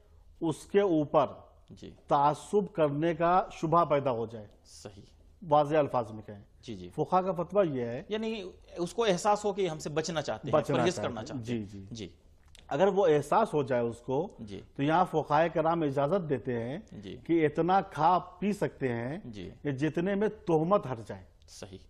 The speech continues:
Speaker 1: کوئی حرج نہیں ہے، گھر میں آ کے چاہے منہ دھل ڈالیے، کلی کر ڈالیے،
Speaker 2: جی۔
Speaker 1: ہاتھ دھل ڈالیے،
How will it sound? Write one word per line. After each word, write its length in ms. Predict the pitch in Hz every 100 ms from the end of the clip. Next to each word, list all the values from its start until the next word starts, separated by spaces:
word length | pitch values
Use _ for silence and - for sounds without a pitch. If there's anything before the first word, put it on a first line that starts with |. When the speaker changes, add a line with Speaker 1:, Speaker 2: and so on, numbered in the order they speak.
| -
Speaker 1:
کوئی 180 | - 131
حرج 240 | 139 156 143
نہیں 200 | 156 165
ہے، 80 | 170
گھر 100 | 139
میں 160 | 135 139
آ 60 | 143
کے 120 | 147
چاہے 160 | 147
منہ 160 | 135 143
دھل 200 | 143 143
ڈالیے، 280 | 147 143 156
کلی 260 | 143 123 139
کر 120 | 143
ڈالیے، 420 | 139 139 135 151
Speaker 2:
جی۔ 460 | 208 - - - -
Speaker 1:
ہاتھ 200 | 127 143
دھل 140 | 127 143
ڈالیے، 360 | 135 131 147